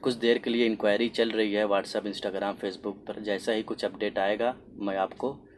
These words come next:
जानकारी दे दूँगा। तो उम्मीद है मेरे हिसाब से एक दो दिन में हो जाएगा, तो इतना घबराने वाली बात नहीं है। जो लोग बाहर हो, बिंदास रहो,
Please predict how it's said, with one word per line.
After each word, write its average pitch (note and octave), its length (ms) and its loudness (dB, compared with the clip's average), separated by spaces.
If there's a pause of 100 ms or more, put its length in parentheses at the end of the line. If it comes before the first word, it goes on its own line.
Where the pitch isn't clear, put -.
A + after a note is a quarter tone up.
(380)
जानकारी G2+ 480 4
दे G#2+ 300 -4
दूँगा। F#2+ 280 -4
तो A#2+ 120 -4
उम्मीद D3+ 360 6
है F3 140 8
मेरे D#3 200 4
हिसाब C#3 300 4
से C#3 180 -2
एक C3 120 -2
दो B2+ 120 2
दिन B2 140 2
में B2 200 0 (220)
हो B2 100 6
जाएगा, G#2+ 360 4
तो A#2+ 100 -4
इतना A#2+ 180 0
घबराने G#2 420 0
वाली A2 180 0
बात G2+ 300 -2
नहीं A2 180 -2
है। G#2+ 220 -6
जो G2 140 -4
लोग G2+ 200 -2
बाहर G2+ 260 2
हो, A2 100 -2
बिंदास G2+ 420 -2
रहो, G2+ 360 -6